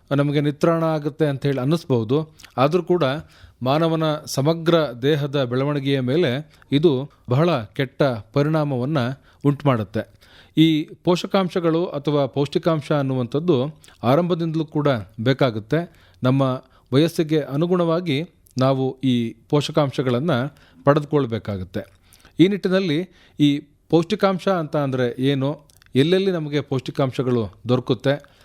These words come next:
ಅದನ್ನ ಹೇಗೆ ನಾವು ಸದ್ಬಳಕೆಯನ್ನ ಮಾಡಬೇಕು, ಇದ್ರ ಬಗ್ಗೆ ಒಂದಷ್ಟು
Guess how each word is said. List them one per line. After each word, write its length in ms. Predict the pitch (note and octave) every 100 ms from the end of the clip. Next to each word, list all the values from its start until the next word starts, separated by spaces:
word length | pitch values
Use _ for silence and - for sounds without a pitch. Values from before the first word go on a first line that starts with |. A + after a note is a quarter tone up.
| _ -
ಅದನ್ನ 260 | C3 D3+ D3
ಹೇಗೆ 340 | A#2+ F3 F3
ನಾವು 240 | D#3+ C#3 B2
ಸದ್ಬಳಕೆಯನ್ನ 720 | C3 C3 C#3+ C3+ C#3 B2+ B2+ A2+ - _ A#2+
ಮಾಡಬೇಕು, 640 | C3 D3 C3 - C#3 D3 _ _ _
ಇದ್ರ 200 | D3+ D#3+
ಬಗ್ಗೆ 540 | E3 D#3+ F#3 C3+ F#3 - _ -
ಒಂದಷ್ಟು 640 | D3 D#3+ D3+ D#3 D3+ C#3+